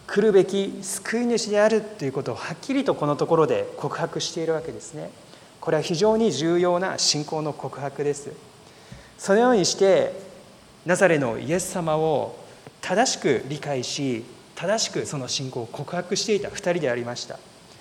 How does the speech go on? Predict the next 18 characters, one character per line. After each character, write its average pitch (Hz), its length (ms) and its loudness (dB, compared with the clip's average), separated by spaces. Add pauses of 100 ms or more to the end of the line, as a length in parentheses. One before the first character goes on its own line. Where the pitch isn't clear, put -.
(180)
し - 140 0
か 247 120 2
し、 240 280 -2 (640)
イ 151 60 -8
エ 170 40 -4
ス - 140 -6
様 131 260 -4
は 139 460 4 (340)
す - 320 -2
ぐ 277 120 2
に 180 120 2
は 107 140 0 (540)
二 156 220 -6
人 147 80 -2
の 123 60 -6
叫 135 280 -10
び 123 80 -8
に 120 260 -10